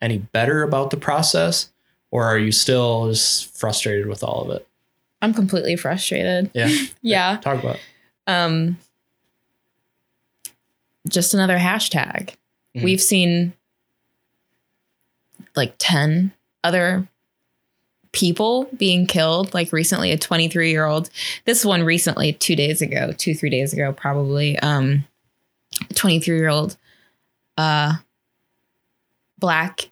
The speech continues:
Speaker 2: kid. My brother's twenty-three.
Speaker 1: Mm.
Speaker 2: Like, that's terrifying. And when I learned in Ohio, he was murdered by police.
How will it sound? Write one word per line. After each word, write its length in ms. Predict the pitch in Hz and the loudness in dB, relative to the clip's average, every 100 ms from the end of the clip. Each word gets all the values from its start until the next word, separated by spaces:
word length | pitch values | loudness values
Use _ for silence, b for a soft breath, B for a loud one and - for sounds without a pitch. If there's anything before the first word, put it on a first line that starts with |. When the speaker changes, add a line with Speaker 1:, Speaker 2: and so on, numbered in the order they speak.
| - | -8
Speaker 2:
kid. 640 | - 214 160 151 165 113 - _ - | 0 2 4 2 -2 -6 -14 _ 0
My 120 | 185 | 2
brother's 420 | 196 160 170 165 | 4 2 2 0
twenty-three. 680 | - - 156 - - - 185 _ _ _ | -2 -2 -2 -2 -4 -4 -6 _ _ _
Speaker 1:
Mm. 240 | 117 110 113 | -6 -6 -4
Speaker 2:
Like, 500 | 202 151 139 - - _ _ _ _ _ _ _ _ - _ _ - | 0 0 0 -4 -10 _ _ _ _ _ _ _ _ -20 _ _ -4
that's 200 | 190 - | -2 -2
terrifying. 880 | - 151 151 135 127 127 123 170 - | 0 0 0 0 0 0 0 -2 -4
And 320 | 156 147 135 160 | 0 2 2 0
when 140 | 160 | 0
I 120 | 160 156 | 2 2
learned 500 | 156 160 151 156 - | 2 2 2 0 0
in 140 | 185 | 0
Ohio, 640 | 202 240 156 123 71 76 160 | 2 2 2 2 2 0 -2
he 180 | - 170 | -2 0
was 280 | 156 156 156 | 2 0 0
murdered 300 | 151 147 156 | 0 0 0
by 140 | 147 | -2
police. 720 | 151 - 143 151 151 - - | -2 -2 -2 0 0 0 -2